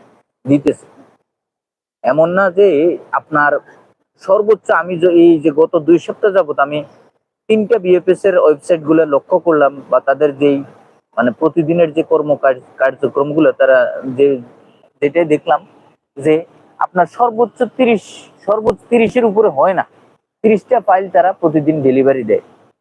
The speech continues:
এখন এম্বাসির মধ্যে এই সাধারণ আমাদের এই ঢাকা এম্বাসির ভিতরে মানে বিএফএস এ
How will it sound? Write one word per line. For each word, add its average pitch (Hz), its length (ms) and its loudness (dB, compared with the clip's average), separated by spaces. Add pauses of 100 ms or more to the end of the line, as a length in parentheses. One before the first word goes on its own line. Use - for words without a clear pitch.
(240)
এখন 175 220 0 (320)
এম্বাসির 170 540 -2
মধ্যে 151 340 0 (800)
এই 147 180 4
সাধারণ 156 460 -2
আমাদের 156 360 0
এই 156 220 2
ঢাকা 131 340 -4
এম্বাসির 185 400 0
ভিতরে 135 320 -2
মানে 117 200 -2
বিএফএস 143 440 0
এ 135 80 2